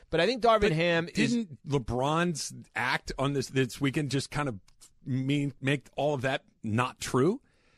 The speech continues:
Speaker 2: Because if
Speaker 1: Which
Speaker 2: Le-,
Speaker 1: part of it? Wait, which
Speaker 2: the,
Speaker 1: part of
Speaker 2: the
Speaker 1: it?
Speaker 2: part that you thought, "Well, maybe he's gonna stick around," that he showed up. To me, it just, it just reemphasized the fact that it was all performative, that it was because LeBron's not participating in the performance.
Speaker 1: Well, let me tell you why. Let me tell you why that that's,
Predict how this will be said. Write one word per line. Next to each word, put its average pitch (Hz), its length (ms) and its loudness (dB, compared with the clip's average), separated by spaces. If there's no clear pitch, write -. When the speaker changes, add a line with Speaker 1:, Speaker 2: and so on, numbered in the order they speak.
Speaker 2:
Because 208 360 4
if 185 60 6
Speaker 1:
Which 175 100 4
Speaker 2:
Le-, 202 80 4
Speaker 1:
part 131 160 6
of 107 60 -8
it? 110 80 -6
Wait, 113 120 -2
which 123 120 -4
Speaker 2:
the, 180 80 8
Speaker 1:
part 202 80 2
of - 40 -2
Speaker 2:
the 175 60 6
Speaker 1:
it? - 80 -2
Speaker 2:
part 202 220 2
that 180 140 4
you 165 260 2
thought, 160 240 0
"Well, 156 120 2
maybe 214 240 4
he's 196 120 2
gonna 185 160 0
stick 151 200 -4
around," 151 220 -2
that 120 100 -4
he 131 60 -4
showed 170 320 0
up. 143 180 -2
To - 80 -2
me, 220 200 2
it 196 100 0
just, - 220 -2
it 151 180 -4
just 190 180 -2
reemphasized 147 840 -2
the 117 80 -6
fact 127 260 -4
that 196 80 -6
it - 20 -4
was 117 100 -2
all 139 140 0
performative, 123 720 -4
that 156 260 -2
it 170 80 2
was 165 180 0
because 196 300 -2
LeBron's 202 520 -2
not 208 180 -4
participating 180 640 0
in 160 80 0
the 139 60 -2
performance. 226 760 -2
Speaker 1:
Well, 135 100 0
let 147 100 2
me 151 60 -2
tell 135 180 -2
you 113 100 -4
why. 104 300 -4
Let 123 100 -8
me 131 60 -8
tell 120 160 -4
you 110 100 -4
why 107 200 -4
that 101 160 -8
that's, - 540 -8